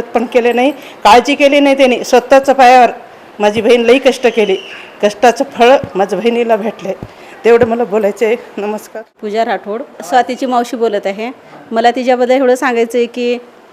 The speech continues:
Speaker 2: आजकालच्या मुली अभ्यास करतात, even दहावी बारावीचे पेपर देतात, त्यावेळेस जेव्हा अभ्यास करतात त्याने,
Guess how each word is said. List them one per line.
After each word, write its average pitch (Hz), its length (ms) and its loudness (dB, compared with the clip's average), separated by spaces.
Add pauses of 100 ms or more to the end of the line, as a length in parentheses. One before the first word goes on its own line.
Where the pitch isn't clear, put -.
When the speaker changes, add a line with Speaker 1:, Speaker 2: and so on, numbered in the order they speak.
(440)
Speaker 2:
आजकालच्या 247 460 -2
मुली 254 200 -6
अभ्यास 233 300 -2
करतात, 202 400 -6 (180)
even 220 360 -4
दहावी 254 260 -4
बारावीचे 226 380 -2
पेपर 214 300 -6
देतात, 180 320 -6 (100)
त्यावेळेस 226 300 -4
जेव्हा 226 180 -6
अभ्यास 208 280 -4
करतात 214 320 -6
त्याने, 180 360 -6